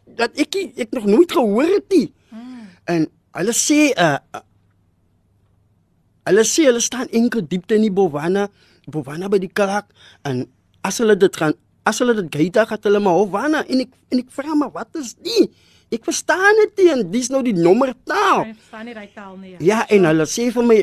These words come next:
Speaker 1: uh, ek sê, "Man, sê dan kan 'n grasgroen vlag dik bo aan 'n lyn nommer gekabosa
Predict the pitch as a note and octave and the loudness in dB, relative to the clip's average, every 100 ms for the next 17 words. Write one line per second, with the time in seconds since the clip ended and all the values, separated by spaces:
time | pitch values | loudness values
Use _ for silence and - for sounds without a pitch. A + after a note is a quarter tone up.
0 | E3+ B2 _ _ _ - D#3+ A3 G#3 F#3+ | 2 -6 _ _ _ -12 -4 0 2 2
1 | - C4+ C4 A#3 G#3+ F#3+ F#3+ B3 C4+ - | 2 2 2 0 0 -2 -2 -2 -4 -4
2 | - A#3+ A3+ C4+ B3+ G#3 F#3+ A#3 G#3 A3+ | -4 -4 -2 -2 -2 -2 0 0 0 -2
3 | G3 A#3 F#3+ D#3+ A#3+ A#3+ E3+ A3 G#3+ A3 | 0 2 2 4 2 2 2 0 -2 -4
4 | - G3 C#3 G3+ A3 | -4 -4 0 -2 -2